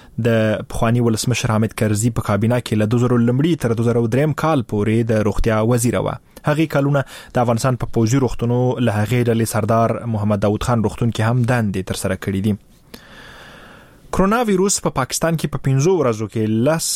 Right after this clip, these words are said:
ډاکټران مړه کړي دي. د پاکستان د روغتیا پالانو ټولنې یا پی ایم ای په یو راپور کې ویلي، دا ډاکټران د نومبر له اوويشتمې د ډسمبر تر دویمې د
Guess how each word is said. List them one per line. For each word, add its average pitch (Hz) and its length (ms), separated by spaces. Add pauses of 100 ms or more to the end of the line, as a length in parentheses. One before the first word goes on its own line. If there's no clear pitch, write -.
(120)
ډاکټران 113 560
مړه 101 220
کړي 110 240
دي. 110 280
د 123 140
پاکستان 143 340
د 123 80
روغتیا 120 300
پالانو 123 340
ټولنې 127 960
یا 110 160 (200)
پی 135 120 (460)
ایم 117 120 (200)
ای 151 280
په 127 100
یو 113 180
راپور 131 320
کې 131 180
ویلي، 156 260 (280)
دا 135 60 (120)
ډاکټران 131 500
د 123 120
نومبر 131 400
له 120 40
اوويشتمې 143 560
د 123 100
ډسمبر 143 380
تر 113 220
دویمې 135 520
د 120 140